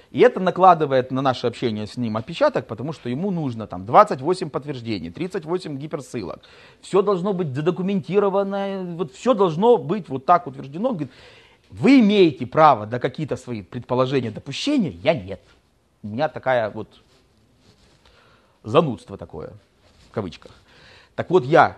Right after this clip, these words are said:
не википедист и имеющий право на такие допущения, действительно, рука именно Кричевского в очень многих работах Каракиса, мне как бы изнутри профессии, можем так сказать, она очень сильно видна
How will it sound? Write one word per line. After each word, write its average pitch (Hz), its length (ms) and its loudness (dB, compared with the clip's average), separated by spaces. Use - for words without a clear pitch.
не 143 200 -2
википедист 127 640 -10
и 104 300 -8
имеющий 131 500 0
право 107 300 0
на 98 100 -10
такие 110 280 -14
допущения, 160 680 -8
действительно, 165 720 -6
рука 147 520 -2
именно 127 260 -2
Кричевского 123 880 -10
в 135 80 -8
очень 185 240 -2
многих 123 440 -6
работах 123 640 -8
Каракиса, 196 540 -8
мне 156 440 -2
как - 180 -12
бы 107 240 -12
изнутри 135 640 -6
профессии, 135 640 -4
можем 110 380 -6
так - 160 -14
сказать, 92 480 -16
она 151 220 -4
очень 131 300 -6
сильно 107 260 -12
видна 104 520 -12